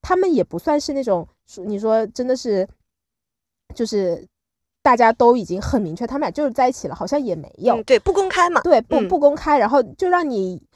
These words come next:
Speaker 1: 浮想联翩，
Speaker 2: 嗯。
Speaker 1: 然后有很多的想象空间。我觉得反而是这种有很多想象空间的状态是让人觉得比较迷人的状态，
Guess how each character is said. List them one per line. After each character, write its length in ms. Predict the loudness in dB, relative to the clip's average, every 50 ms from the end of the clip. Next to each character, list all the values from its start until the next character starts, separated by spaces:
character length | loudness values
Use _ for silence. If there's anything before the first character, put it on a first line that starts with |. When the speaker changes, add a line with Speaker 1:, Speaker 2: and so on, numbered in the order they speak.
| _ _ _
Speaker 1:
浮 280 | -14 -10 -8 -4 -4 -4
想 360 | -2 0 2 2 2 0 -2
联 200 | -4 -6 -6 -8 -8 -12
翩， 280 | -6 -4 -4 -4 -2 -4
Speaker 2:
嗯。 200 | -6 -8 -8 -4 -2
Speaker 1:
然 100 | 0 2
后 80 | 2 2
有 160 | 4 2 0
很 220 | 0 0 -2 -4 -2
多 160 | -2 0 2
的 100 | 2 2
想 200 | 0 -4 -8 -8
象 220 | -8 -10 -10 -10
空 220 | -10 -12 -12 -12 -8
间。 200 | -6 -6 -6 -6 -8 _ _ _
我 80 | -4
觉 80 | 2 2
得 80 | 2
反 200 | 2 2 -2 -4 -4
而 160 | -4 -6 -8
是 120 | -6 -6 -6
这 120 | -6 -6
种 200 | -4 -4 -4 -4
有 180 | -4 -6 -6 -6
很 140 | -6 -6 -6
多 140 | -6 -6
想 180 | -6 -8 -10 -10
象 180 | -10 -10 -10 -10
空 220 | -8 -8 -8 -8
间 220 | -4 -4 -4 -2
的 120 | -2 -4 -4
状 260 | -2 -4 -4 -6 -6
态 220 | -10 -10 -10 -10
是 200 | -10 -10 -10 -8
让 260 | -6 -4 -4 -4 -6 -6
人 180 | -8 -8 -8 -10
觉 120 | -10 -10 -10
得 100 | -10 -10
比 140 | -10 -10 -8
较 160 | -6 -6 -6
迷 280 | -6 -6 -6 -6 -6
人 180 | -6 -6 -6 -8
的 80 | -8 -10
状 180 | -12 -12 -12 -12
态， 160 | -14 -16